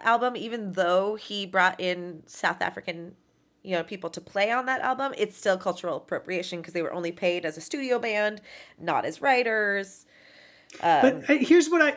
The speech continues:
Speaker 2: here's what is interesting to me about this, and I'm probably gonna just step in some, some shit right now.
Speaker 1: It's okay, here we go.
Speaker 2: Cultural, so i-, if you're, you're, the, the question was about, like, what,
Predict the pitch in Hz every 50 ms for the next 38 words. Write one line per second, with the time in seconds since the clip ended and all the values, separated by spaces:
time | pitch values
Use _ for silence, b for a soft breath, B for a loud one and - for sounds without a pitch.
0 | - - - 277 302 277 - 330 311 277 - - - - - 247 208 202 226 214
1 | 214 196 - 196 175 170 165 165 165 160 160 156 143 156 156 151 - - 220 208
2 | 180 180 170 170 160 - 202 185 175 170 170 156 143 147 160 - - - - 180
3 | 165 - 165 - - 143 139 143 - - - - 165 143 131 - - 254 254 180
4 | 170 151 151 147 143 135 135 - - 214 208 247 262 254 262 262 294 220 170 -
5 | 269 302 294 349 330 - - - 262 247 247 247 262 254 - 247 190 240 277 254
6 | - 214 233 233 196 226 208 185 220 214 - 294 311 - 339 320 285 220 226 220
7 | 196 190 170 156 151 156 180 214 247 269 254 - -